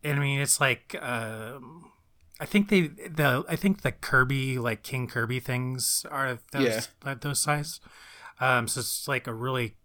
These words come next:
Speaker 1: crazy format to read a comic in. Um, but when I was reading that, I actually kinda was getting into the sort of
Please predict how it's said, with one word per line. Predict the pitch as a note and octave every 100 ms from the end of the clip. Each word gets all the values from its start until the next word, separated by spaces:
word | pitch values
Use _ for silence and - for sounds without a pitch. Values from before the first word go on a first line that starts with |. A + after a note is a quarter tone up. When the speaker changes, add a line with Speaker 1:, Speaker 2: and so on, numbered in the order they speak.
| -
Speaker 1:
crazy | - B2 A2+ G#2+
format | - A2+ A2 A2 -
to | G#2
read | G#2+
a | G2+
comic | - G#2+ G#2 -
in. | G2+ G#2 -
Um, | B2 G#2+ G#2+ C#3+ D3 _ _ - - -
but | C#3 A#2 C#3+
when | C#3+
I | D#3
was | -
reading | E3+ D3
that, | B2+ D3+
I | C3
actually | A#2 - C3+ A#2
kinda | - B2
was | A#2+ G#2
getting | B2 A2+
into | A2+ A2+ - A2+ A2
the | G2+ G#2+ G#2 G#2+
sort | G#2+ A#2+
of | G2+ - -